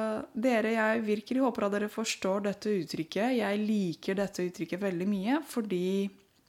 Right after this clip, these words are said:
ehm, det er, eh, noe som er viktig, synes jeg.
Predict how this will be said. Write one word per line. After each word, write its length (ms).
ehm, 380
det 240
er, 480
eh, 240
noe 400
som 320
er 320
viktig, 680
synes 500
jeg. 180